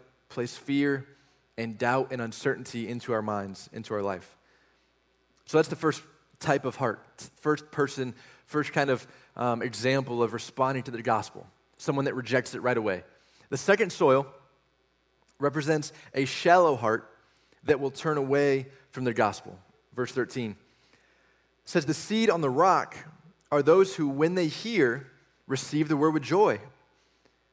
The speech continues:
But having no root, these believe for a while and fall away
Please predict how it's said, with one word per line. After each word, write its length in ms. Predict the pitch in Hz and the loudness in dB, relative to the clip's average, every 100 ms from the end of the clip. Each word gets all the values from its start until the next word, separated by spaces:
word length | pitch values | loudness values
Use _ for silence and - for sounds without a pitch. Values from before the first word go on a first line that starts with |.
| _ | _
But 100 | - | -2
having 300 | 147 156 151 | 0 2 2
no 120 | 147 175 | 2 4
root, 340 | 151 147 147 - _ _ | 4 0 -2 -8 _ _
these 200 | 135 139 | -6 -6
believe 440 | 120 135 135 156 160 | -4 -4 0 0 -2
for 140 | 151 | -2
a 60 | 139 | 0
while 460 | 123 117 110 110 - _ _ _ _ _ _ _ _ - | 2 2 0 -4 -10 _ _ _ _ _ _ _ _ -14
and 100 | 123 | -8
fall 260 | - 139 | 0 2
away 440 | 143 127 117 110 | 2 2 0 0